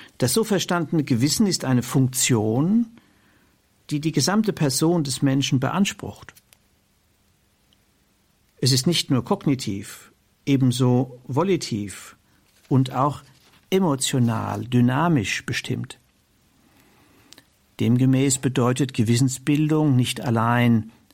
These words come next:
Wissens- Wertvermittlung, etwa das Wissen von Normen und ihren Begründungen, sondern bedeutet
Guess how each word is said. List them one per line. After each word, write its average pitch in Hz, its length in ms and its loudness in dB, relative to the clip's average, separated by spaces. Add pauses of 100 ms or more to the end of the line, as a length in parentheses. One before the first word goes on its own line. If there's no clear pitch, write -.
Wissens- - 540 0 (300)
Wertvermittlung, 113 800 -2 (500)
etwa 113 640 0 (560)
das - 280 -2
Wissen 151 580 2 (200)
von 107 520 0 (200)
Normen 127 720 2
und 123 180 -2
ihren 127 220 2
Begründungen, 127 680 0 (960)
sondern 143 840 2 (1160)
bedeutet 131 840 -2